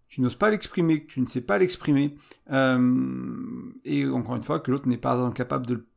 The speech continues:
n'a pas la capacité de le percevoir, de le comprendre réellement pour ce qu'il est, comme il est. Euh, donc il y a pas mal de, de choses, hein. Il y a sûrement d'autres, d'autres, d'autres choses auxquelles penser pour,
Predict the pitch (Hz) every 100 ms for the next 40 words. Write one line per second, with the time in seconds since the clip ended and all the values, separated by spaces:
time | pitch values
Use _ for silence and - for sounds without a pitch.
0 | _ - 139 - 139 143 139 131 139 -
1 | 127 165 143 131 143 123 - 113 143 147
2 | 131 127 139 127 147 135 131 131 151 143
3 | 135 - - 127 127 - - - 147 151
4 | 127 - - - - - - 127 123 123
5 | 123 139 214 240 214 151 151 139 143 190
6 | 170 139 131 131 117 - 135 131 139 143
7 | 135 143 - - 131 127 143 143 156 143
8 | 120 - _ - 139 - 135 147 143 156
9 | 156 147 131 123 123